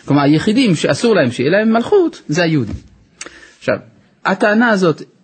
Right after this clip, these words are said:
להלכה איננה נכונה מסיבה פשוטה, כי יש מצווה להקים מדינה גם אם אין נביא. כן? כפי שכתב הרמב"ן,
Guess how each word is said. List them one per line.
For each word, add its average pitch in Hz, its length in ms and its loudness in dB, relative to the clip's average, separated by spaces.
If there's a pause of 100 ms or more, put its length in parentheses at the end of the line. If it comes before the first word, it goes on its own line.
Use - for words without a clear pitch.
(220)
להלכה 135 400 -2
איננה 110 260 -2
נכונה 127 360 -2
מסיבה 127 280 -4
פשוטה, 117 420 -6 (280)
כי 143 100 0
יש 147 160 -2
מצווה 226 260 0
להקים 165 280 0
מדינה 131 320 0
גם 135 140 0
אם 117 120 2
אין 101 120 0
נביא. 95 180 -10 (580)
כן? 120 120 -2 (540)
כפי 147 200 -4
שכתב 101 340 -4
הרמב"ן, 156 600 -2